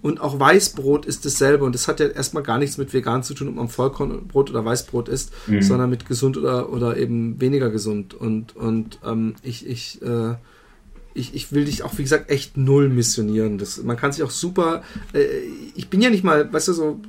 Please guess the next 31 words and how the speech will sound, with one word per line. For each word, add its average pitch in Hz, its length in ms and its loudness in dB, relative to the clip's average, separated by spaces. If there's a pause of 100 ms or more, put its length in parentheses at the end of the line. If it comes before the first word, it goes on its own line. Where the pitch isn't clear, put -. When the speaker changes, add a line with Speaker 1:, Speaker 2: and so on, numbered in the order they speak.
(120)
Speaker 1:
ich 165 140 -14
weiß - 180 2
nicht 190 140 -2
mal, 110 120 -2
ob, 117 200 -2
ob, - 160 -4
ob - 180 -12
vegan 120 540 0 (100)
die, 131 100 -4
die 127 140 -8
perfekte 127 460 -4
Ernährung 139 360 0
ist. - 220 -10
Vielleicht 101 300 4
Speaker 2:
Ja. - 40 -4
Speaker 1:
eher 135 160 4
nicht. 180 240 2 (380)
Aber, 131 400 0
ähm, 131 420 0
ähm, 127 280 -2
ich, - 200 -12
ich - 120 -14
fühle 151 160 -4
mich 151 100 -8
damit 135 240 0
gut 214 280 0 (360)
und 147 220 0
ich - 120 -12
glaube, 135 440 2 (420)
mehr 160 360 6
Gemüse 165 760 4